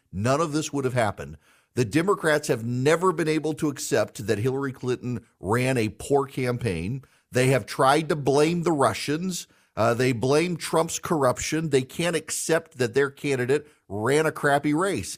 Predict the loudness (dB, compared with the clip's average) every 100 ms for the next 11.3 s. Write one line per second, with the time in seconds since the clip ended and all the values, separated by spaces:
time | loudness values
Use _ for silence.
0 | -4 -2 -2 0 2 4 2 -2 0 0
1 | 0 -2 2 2 0 -10 -4 2 2 2
2 | -4 -6 -8 _ _ _ 2 4 4 4
3 | 4 2 2 2 2 0 0 0 0 -2
4 | -4 -2 -2 0 -2 0 2 2 -2 0
5 | -2 -2 -10 -10 _ 0 2 2 2 0
6 | 0 2 4 4 -2 -2 -2 -4 0 4
7 | 4 4 0 0 0 2 0 -2 -12 _
8 | 2 4 4 0 -4 2 4 4 4 2
9 | 2 0 2 4 2 0 0 4 6 6
10 | 4 2 -2 2 4 4 4 2 4 2
11 | 2 -2